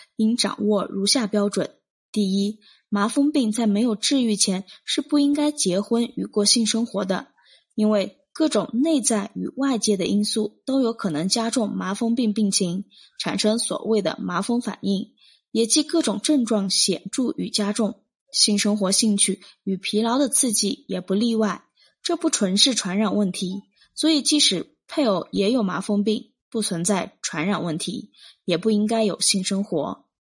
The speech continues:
第二，麻风治愈后，婚育与性生活的安排可以与健康者同样对待，不要过于严格掌握治愈的标准，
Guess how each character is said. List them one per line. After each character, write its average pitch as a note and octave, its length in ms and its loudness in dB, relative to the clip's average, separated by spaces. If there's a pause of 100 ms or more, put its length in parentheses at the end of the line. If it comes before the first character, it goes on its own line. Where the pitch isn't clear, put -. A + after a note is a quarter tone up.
(140)
第 F#3 140 0
二， F3+ 280 -2 (300)
麻 F#3+ 200 -2
风 B3 340 0
治 B3 260 -2
愈 G#3 120 2
后， F#3+ 360 -2 (260)
婚 D#4 300 2
育 C#4 180 2
与 G#3 160 2
性 B3+ 240 4
生 D4 180 2
活 G#3 140 2
的 G3+ 40 0
安 B3+ 280 0
排 F#3+ 220 -4
可 - 260 -2
以 A#3+ 320 0
与 F3+ 160 -6
健 C#4 260 2
康 B3+ 240 0
者 G#3 260 -2
同 F3+ 180 -4
样 G#3 160 2
对 G3 160 0
待， F3 320 -6 (360)
不 C#4+ 80 2
要 E4 180 2
过 C#4 520 0
于 F#3+ 200 0
严 F#3+ 400 0
格 F#3 320 -2 (220)
掌 G#3 300 -4
握 A#3 180 2
治 A3 200 2
愈 G3 140 0
的 D#3+ 100 -4
标 G3 280 -2
准， - 220 -4